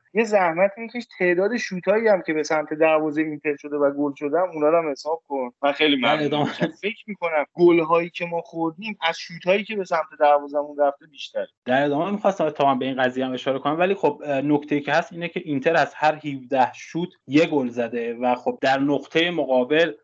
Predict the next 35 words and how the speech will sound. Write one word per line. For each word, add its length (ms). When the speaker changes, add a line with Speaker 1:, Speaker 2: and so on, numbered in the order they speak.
Speaker 2:
همونطور 360
که 60
فرهاد 360
اشاره 260
کرد 140
ضعف 420
سمیر 520
هستش 420
که 80
باعث 320
می‌شه 220
که 260
خیلی 200
راحت 420
گل 160
بخوره، 180
هرچند 360
توی 120
یه 60
سری 200
بازی‌ها 420
خوب 340
بود. 160
من 160
Speaker 1:
از 180
هر 140
Speaker 2:
نمی‌فهمم 180
Speaker 1:
یه 60
Speaker 2:
از 80
Speaker 1:
شوت 300
هفده 340
تا 100
گل 260
خوردیم 420
احتمالاً، 480